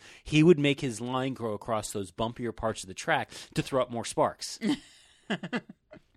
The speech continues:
Speaker 1: So that's why the drivers like it.
Speaker 2: Yeah.
Speaker 1: It, it. It's a weapon. But apparently there was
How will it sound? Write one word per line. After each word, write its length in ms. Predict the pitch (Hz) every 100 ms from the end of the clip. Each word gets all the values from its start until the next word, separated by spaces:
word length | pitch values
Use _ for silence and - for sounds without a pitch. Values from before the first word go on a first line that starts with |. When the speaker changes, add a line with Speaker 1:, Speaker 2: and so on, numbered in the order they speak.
| _ - - -
Speaker 1:
So 100 | 135
that's 200 | 202 -
why 100 | 294
the 100 | 151
drivers 580 | - 135 202 160 92 90
like 320 | 80 78 -
it. 120 | - _ _ -
Speaker 2:
Yeah. 220 | 208 196 - _ -
Speaker 1:
It, 200 | 131 -
it. 140 | 131 -
It's 200 | 143 139
a 60 |
weapon. 400 | 113 185 202 98 - - - _
But 120 | 160
apparently 600 | - - 262 339 254 170
there 200 | 139 160
was 320 | 156 139 -